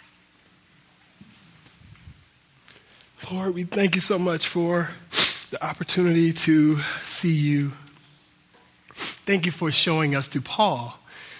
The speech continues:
uh, just the lives that were, uh, affected by the gospel. And Lord, thank you that you show us it's a, it's a hard road filled with joy and pain.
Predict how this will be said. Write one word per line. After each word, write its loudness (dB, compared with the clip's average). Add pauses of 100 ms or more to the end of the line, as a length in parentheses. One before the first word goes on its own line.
(120)
uh, -4 (560)
just -6
the -4
lives -2
that -10
were, -10 (640)
uh, -10 (260)
affected -10
by -2
the -4
gospel. -10 (1500)
And -6
Lord, -4
thank -2
you 2
that -6 (300)
you -6
show 0
us -6
it's -8
a, -10 (300)
it's -10
a -6
hard -2
road -2 (840)
filled 0
with -4
joy 4
and 2
pain. 0